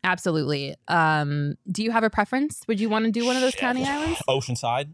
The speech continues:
Speaker 1: Oceanside?
Speaker 2: And for
Speaker 1: That
Speaker 2: no
Speaker 1: would be
Speaker 2: other
Speaker 1: pretty
Speaker 2: reason than to
Speaker 1: crazy.
Speaker 2: say, "Fuck you" to the people of Tempe who voted against it. That would be beautiful. And also, it's like a, I mean, it's a cool spot right off the two oh two or the one oh one, whatever that road is. I never can, I always make those two mixed up.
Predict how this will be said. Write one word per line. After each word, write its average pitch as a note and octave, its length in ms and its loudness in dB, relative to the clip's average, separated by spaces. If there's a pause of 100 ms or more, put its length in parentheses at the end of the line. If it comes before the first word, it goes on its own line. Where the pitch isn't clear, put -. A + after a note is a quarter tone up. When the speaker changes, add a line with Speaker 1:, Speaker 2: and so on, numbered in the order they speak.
(140)
Speaker 1:
Oceanside? A#3+ 560 2
Speaker 2:
And - 140 0
for D3 60 0
Speaker 1:
That - 20 4
Speaker 2:
no F3 80 6
Speaker 1:
would - 100 6
be E3 60 6
Speaker 2:
other E3 100 0
Speaker 1:
pretty D#3+ 140 6
Speaker 2:
reason F3+ 180 4
than D#3 80 2
to D3 80 2
Speaker 1:
crazy. D3+ 60 -2
Speaker 2:
say, C3 180 0
"Fuck - 380 0
you" B2+ 220 4
to G#2+ 100 0
the G2 60 -8
people C3+ 220 -2
of C3 100 0
Tempe B2+ 360 0
who A2 80 -2
voted A2 200 0
against G#2+ 280 -8
it. E3+ 80 -10 (220)
That A#2 180 0
would B2+ 100 2
be C3 140 2
beautiful. A2+ 360 0
And C3 60 0
also, C#4 280 4
it's - 100 0
like A#3 120 2
a, E3 200 4
I E3+ 40 -2
mean, F#3 120 2
it's D3 120 -4
a - 20 -14
cool A#3 180 0
spot C3+ 380 2
right B2 160 2
off B2 100 2
the B2 80 -10
two B2 200 0
oh A2 40 2
two B2 240 -6
or G#2+ 60 -8
the G2 40 -8
one G#2 120 -6
oh G2+ 60 -8
one, G#2 200 -8
whatever F#2+ 240 -6
that F#2+ 160 -2
road F#2+ 180 -6
is. F#2 160 -16
I - 80 -10
never G2 360 -2 (260)
can, F#2+ 180 -4
I G#2+ 80 4
always F#2+ 220 -2
make F2+ 140 -6
those E2+ 180 -6
two - 80 -10
mixed - 240 -8
up. E2 160 -6